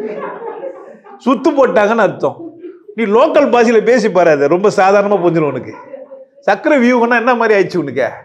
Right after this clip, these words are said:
போ, இப்படி ஒரு வியூகங்குது பொழுதுன்ட்டு. எங்க அம்மா எனக்கு ஒரு கதை சொன்னாங்க. எங்க பாட்டி, எங்க அத்தையெல்லாம் நிறைய கதை சொல்லிக்கிறாங்க. எங்க அம்மா அவங்களே கூட மறந்துட்டுக்கலாம். எனக்கு ஒரு கதை சொன்னாங்க. ஒரு போர் கலை நிபுணர் அவரு, சண்டையெல்லாம் பயிற்சியெல்லாம் கத்து தருவாரு, எல்லாத்தையும் கத்து கொடுத்துட்டாரு.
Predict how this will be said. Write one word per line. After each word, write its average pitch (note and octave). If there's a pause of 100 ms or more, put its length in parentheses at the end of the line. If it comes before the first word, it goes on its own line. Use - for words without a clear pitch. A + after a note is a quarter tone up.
(400)
போ, F3+
இப்படி D#3+
ஒரு F3
வியூகங்குது F#3
பொழுதுன்ட்டு. C3+ (1040)
எங்க C#3+
அம்மா F#3
எனக்கு E3
ஒரு A#2+
கதை C3+
சொன்னாங்க. A#2+
எங்க A#2+
பாட்டி, D#3
எங்க C#3
அத்தையெல்லாம் D3
நிறைய C#3+
கதை C3
சொல்லிக்கிறாங்க. G#2+ (580)
எங்க C#3+
அம்மா E3+ (140)
அவங்களே F#3+
கூட G#3
மறந்துட்டுக்கலாம். D#3
எனக்கு D3
ஒரு A2+
கதை D3
சொன்னாங்க. G#2 (640)
ஒரு F3
போர் A#3 (300)
கலை D3+ (220)
நிபுணர் D3
அவரு, A2 (200)
சண்டையெல்லாம் D3+
பயிற்சியெல்லாம் D3
கத்து A#2
தருவாரு, B2
எல்லாத்தையும் C#3+
கத்து B2
கொடுத்துட்டாரு. -